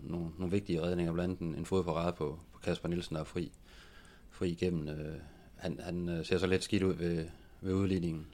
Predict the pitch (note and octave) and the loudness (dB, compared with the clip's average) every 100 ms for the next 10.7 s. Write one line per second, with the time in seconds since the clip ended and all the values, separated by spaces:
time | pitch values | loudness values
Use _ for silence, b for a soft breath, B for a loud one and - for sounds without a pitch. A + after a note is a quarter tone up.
0 | - E2 D#2+ E2 - F2+ - - - - | -6 -4 -6 -6 -2 -2 -2 -8 -14 -18
1 | - b b b b - - F2+ F#2 E2 | -20 b b b b -20 -6 0 2 0
2 | - F#2 E2+ - - G2+ A#2+ B2 B2+ G2 | 0 0 0 -4 -2 0 4 8 10 10
3 | G2+ F#2 F2+ E2+ - - E2+ - F2+ - | 10 8 8 4 -4 0 0 2 -4 0
4 | F#2+ F2+ F#2 - F#2+ - - - F2 F2+ | 2 4 2 2 -2 -2 -4 -2 0 2
5 | F2 E2+ E2 - E2+ E2 E2 F2 E2 - | 2 2 0 -2 -2 -2 -2 -2 -2 -2
6 | F2+ F2+ F#2 G2 F2+ D2+ D#2 D#2 - F2 | -2 0 2 2 2 0 -4 -4 2 2
7 | E2 E2+ G2+ F2 D2+ E2 - D#2 E2 D#2+ | 2 -2 -2 -4 -6 -6 -8 -8 -6 -6
8 | - - - - B B B B B B | -8 -14 -12 -14 B B B B B B
9 | - - - F2 F#2+ F2+ F2+ F#2 F#2+ F#2 | -12 -12 -4 0 2 6 6 8 6 4
10 | F2+ F#2+ F#2+ - F#2 D#2 D#2+ | 2 2 2 2 2 2 -2